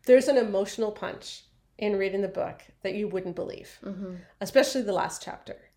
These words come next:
Speaker 1: Well, and the coercion chapter, and the, anyway, the
Speaker 2: All
Speaker 1: whole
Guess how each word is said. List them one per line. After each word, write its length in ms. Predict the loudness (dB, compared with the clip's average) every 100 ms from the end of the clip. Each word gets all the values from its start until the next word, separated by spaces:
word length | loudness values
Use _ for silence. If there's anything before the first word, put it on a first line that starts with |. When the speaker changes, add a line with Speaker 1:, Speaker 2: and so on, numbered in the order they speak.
| _ -4
Speaker 1:
Well, 100 | 0
and 220 | 0 2
the 160 | 0 -2
coercion 480 | -2 0 0 -2
chapter, 600 | -10 -12 -10 -8 -8 -12 _ _ _ _ _ -2
and 240 | 0 4
the, 280 | 4 2 2 4
anyway, 360 | 6 6 2
the 100 | 4
Speaker 2:
All 240 | 12 12
Speaker 1:
whole 100 | 12